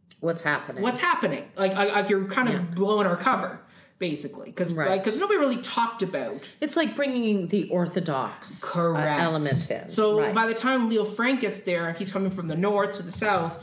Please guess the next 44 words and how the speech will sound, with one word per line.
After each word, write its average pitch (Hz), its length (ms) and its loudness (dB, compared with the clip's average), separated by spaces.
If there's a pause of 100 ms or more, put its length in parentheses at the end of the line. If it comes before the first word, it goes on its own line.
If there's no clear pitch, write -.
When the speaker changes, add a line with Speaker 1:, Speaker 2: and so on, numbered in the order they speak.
Speaker 2:
The 156 140 -4
south 262 260 2
is - 60 2
Speaker 1:
Mm-hmm. 202 60 2
Speaker 2:
already 196 140 2
kind 196 120 0
of 180 80 0
like, 170 160 -2
"Who 240 160 -2
are 240 60 0
these 208 220 -2 (320)
Jewish 180 320 0
people 170 280 -6
who 160 160 -4
are 151 300 -4 (320)
kind 165 260 0
of 147 160 -2 (300)
infiltrating 185 640 0
us 151 140 -6
here, 143 440 -2 (300)
who 190 120 2
are 165 160 2
swinging 190 320 2
chickens 170 540 -2
and 147 240 -4 (320)
being 202 180 2
Orthodox 180 680 2
Jews 254 760 0
with 196 140 -4
the 185 40 -10
kosher?" 220 800 0 (420)
And 220 220 2
Leo 240 160 4
Frank's 233 300 0
already 208 200 2
kind 208 140 -2
of 185 80 -2
mixed 185 240 -4
in 330 100 -2
with 277 120 2
that, 202 140 2
and 190 60 2
he's 190 120 0
going 185 280 0